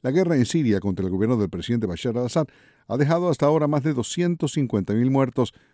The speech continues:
y ha obligado a millones de personas a abandonar sus hogares desde que estalló en dos mil once.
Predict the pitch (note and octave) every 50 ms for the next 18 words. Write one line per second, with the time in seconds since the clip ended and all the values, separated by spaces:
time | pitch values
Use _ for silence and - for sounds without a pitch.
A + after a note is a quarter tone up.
0 | _ _ _ - F2+ G#2 A2 A2 A#2 A2+ A#2 A2+ A2+ A2 G#2 G2 F#2+ F#2 A2 A2+
1 | A2+ F#2+ G2+ E2+ - E2+ - - A2+ A2 A2 G2+ - - _ _ _ _ _ -
2 | G2+ G2 G2 G#2 G2 G2 G#2+ A#2 B2 A2+ F#2 A#2+ A2+ G#2 A2 G#2+ C3 D3 C#3+ C#3
3 | A#2 - - A#2 C#3+ B2+ C#3 E3 D3 - D3 - - C3+ A2+ G#2+ G#2+ G#2 - -
4 | C3 C#3 C#3 C#3+ C3 C#3 G#2+ A#2 C3+ C3+ C3+ - A#2+ G2+ F2 - - - C2 -